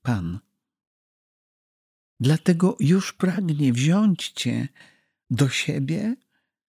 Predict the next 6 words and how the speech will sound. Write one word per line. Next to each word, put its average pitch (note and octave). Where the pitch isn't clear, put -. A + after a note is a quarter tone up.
oraz E3
zaopiekować D#3+
się C#3+
tobą F#3+
i B2+
dzieckiem, F3